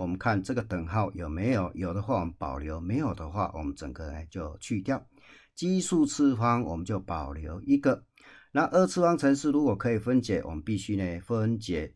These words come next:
那如果不能分解，我们检查它的判别式是不是小于零，代表呢它是恒正。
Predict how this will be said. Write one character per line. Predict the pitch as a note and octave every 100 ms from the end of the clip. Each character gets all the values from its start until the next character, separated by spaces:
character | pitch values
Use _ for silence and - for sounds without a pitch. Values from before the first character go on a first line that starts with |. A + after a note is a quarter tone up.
| -
那 | A2
如 | C3
果 | C3+
不 | G#2
能 | C3 B2
分 | D3 C#3+
解， | A#2 F2+
我 | E2
们 | E2
检 | G2+ E2
查 | E2 E2 E2
它 | G#2
的 | G2
判 | G2+ G2
别 | F#2+ F2+
式 | - G2
是 | G2
不 | G2+
是 |
小 | - D#2 F2+
于 |
零， | E2+ E2 G2+
代 | A2 G#2
表 | F2+
呢 | E2 F#2 F2+
它 | A2
是 | A2 A2
恒 | F2 G2 B2+
正。 | A#2+ -